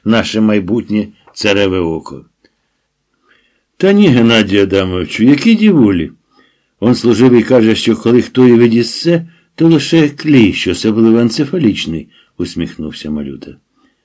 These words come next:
«Вони вам наговорять. Слухайте їх більше.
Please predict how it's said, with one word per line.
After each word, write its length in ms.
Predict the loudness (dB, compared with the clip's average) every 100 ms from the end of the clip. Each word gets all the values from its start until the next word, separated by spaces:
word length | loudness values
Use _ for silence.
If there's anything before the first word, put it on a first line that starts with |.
| _ _
«Вони 380 | -8 -4 0 0
вам 280 | 0 -2 -4
наговорять. 640 | -6 -6 -6 -6 -8 -10 -16 _ _
Слухайте 640 | -2 0 0 -2 -6 -6
їх 200 | -8 -8
більше. 420 | -10 -10 -14 -18